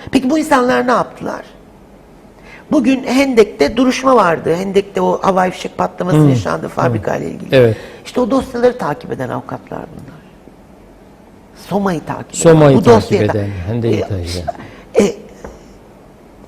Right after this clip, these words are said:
Speaker 1: terörist dediğiniz bunlar. Yani terörist faaliyetler de bunlar. Hayır, başka bir şey varsa,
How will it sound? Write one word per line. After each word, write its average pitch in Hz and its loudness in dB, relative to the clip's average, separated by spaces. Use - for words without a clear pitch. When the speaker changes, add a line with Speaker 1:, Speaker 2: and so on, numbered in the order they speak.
Speaker 1:
terörist 247 4
dediğiniz 214 -4
bunlar. 196 2
Yani 120 -2
terörist 214 2
faaliyetler 175 0
de 302 0
bunlar. 180 -2
Hayır, - -4
başka 233 2
bir 311 -8
şey 247 -2
varsa, 156 0